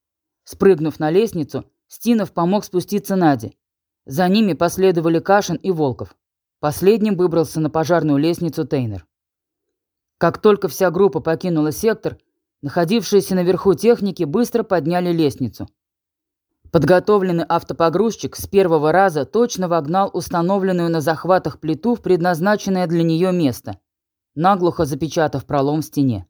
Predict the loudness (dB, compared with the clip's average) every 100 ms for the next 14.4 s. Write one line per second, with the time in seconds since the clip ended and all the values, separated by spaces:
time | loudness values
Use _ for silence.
0 | _ _ _ _ _ _ _ _ -2 0
1 | 2 0 2 2 4 2 0 -6 -2 -2
2 | -2 -2 -2 -2 -4 -8 -10 -2 -2 0
3 | 2 0 -2 -4 -2 0 0 -2 -6 -6
4 | -4 -4 -2 -2 -2 -2 -6 -6 0 2
5 | 2 2 2 0 -2 -4 -2 0 0 -2
6 | -8 _ _ -4 -4 0 2 4 2 0
7 | 0 -2 0 0 2 0 -4 -10 -12 -20
8 | _ _ _ _ _ _ 0 4 4 2
9 | 2 0 -2 0 0 0 0 0 0 0
10 | -2 -4 -8 _ _ _ _ -4 0 2
11 | 2 2 2 2 2 2 -2 -4 -2 -2
12 | -2 -2 -2 0 -2 0 0 2 2 2
13 | 2 2 0 -2 0 0 0 0 -4 -2
14 | -2 -4 -10 -20